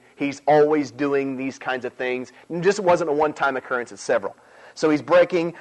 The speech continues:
uh, the Sabbath and calling God his own Father, making himself equal with God. And then you come into verse nineteen, and Jesus responds by talking about how the Son and the Father can do nothing apart from each other. Now, what's really important for us to understand is, again,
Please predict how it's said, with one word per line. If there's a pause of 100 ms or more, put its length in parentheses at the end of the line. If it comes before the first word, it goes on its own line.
(120)
uh,
the
Sabbath
and
calling
God
his
own
Father, (140)
making
himself
equal
with
God. (320)
And
then
you
come
into
verse
nineteen, (180)
and
Jesus
responds
by
talking
about
how
the
Son
and
the
Father
can
do
nothing
apart
from
each
other. (840)
Now,
what's
really
important
for
us
to
understand (260)
is,
again,